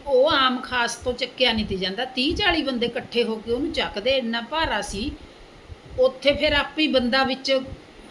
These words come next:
ਸਾਹ ਬੰਦ ਹੋ ਜਾਂਦਾ, ਹਵਾ ਪੈਂਦੀ ਨਾ ਕਿਸੇ ਪਾਸਿਓਂ, ਅਗਲਾ ਮਰ ਜਾਂਦਾ ਭੁੱਖਾ ਤਿਹਾਇਆ।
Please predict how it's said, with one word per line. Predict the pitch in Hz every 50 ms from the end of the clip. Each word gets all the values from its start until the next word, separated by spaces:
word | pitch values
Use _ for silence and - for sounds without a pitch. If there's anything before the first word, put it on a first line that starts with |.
| - - - 160
ਸਾਹ | - - - - 226 220 214 220 262 285 285 262
ਬੰਦ | 214 220 208 202 196 190
ਹੋ | 214 214 240 240
ਜਾਂਦਾ, | 233 254 247 240 226 247 226
ਹਵਾ | 196 208 196 220 226
ਪੈਂਦੀ | 220 - 214 202 190 180 220 233
ਨਾ | 247 262
ਕਿਸੇ | 247 254 262 254 269
ਪਾਸਿਓਂ, | 262 - 269 254 - - 269 254 247 240
ਅਗਲਾ | 233 233 240 247
ਮਰ | 240 233 233 226
ਜਾਂਦਾ | 214 262 262 262 285 277
ਭੁੱਖਾ | 285 349 - - 285 262
ਤਿਹਾਇਆ। | - 262 254 302 320 302 269 247